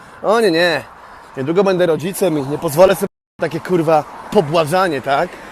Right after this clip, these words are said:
Lecimy z tym, kurwa, jeszcze dwadzieścia kilometrów, skurwysyny!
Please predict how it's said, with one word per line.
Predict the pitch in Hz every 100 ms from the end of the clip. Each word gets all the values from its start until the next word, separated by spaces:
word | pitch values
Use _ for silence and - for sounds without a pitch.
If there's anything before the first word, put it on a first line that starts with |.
| - - - - - -
Lecimy | - - 311 359 302
z |
tym, | - 226
kurwa, | 226 233 170
jeszcze | 170 - 214
dwadzieścia | 180 233 262
kilometrów, | 254 247 269 269 190 -
skurwysyny! | 202 226 190 220 214 240 262 247